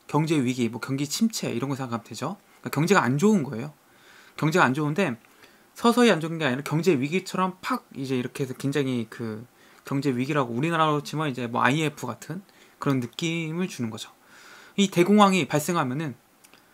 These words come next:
몇 년 동안 되-, 몇 년 동안 지속할까요? 실제로 천구백이십구 년, 천구백삼십 년 이때 미국에서 대공황이 터집니다. 그리고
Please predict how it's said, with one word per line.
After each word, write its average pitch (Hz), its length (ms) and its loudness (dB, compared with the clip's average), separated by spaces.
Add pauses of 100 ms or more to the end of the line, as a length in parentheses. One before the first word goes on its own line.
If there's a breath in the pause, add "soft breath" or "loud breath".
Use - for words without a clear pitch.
(140)
몇 135 100 4
년 185 160 4
동안 165 180 0
되-, 131 200 -6 (180)
몇 135 120 2
년 180 160 4
동안 165 180 -2
지속할까요? 110 560 -10 (600 soft breath)
실제로 220 600 2
천구백이십구 185 1200 2
년, 131 220 0 (160)
천구백삼십 190 640 -2
년 143 80 0
이때 165 260 0
미국에서 147 320 -2
대공황이 151 400 -2
터집니다. 156 460 -8 (1040)
그리고 131 420 0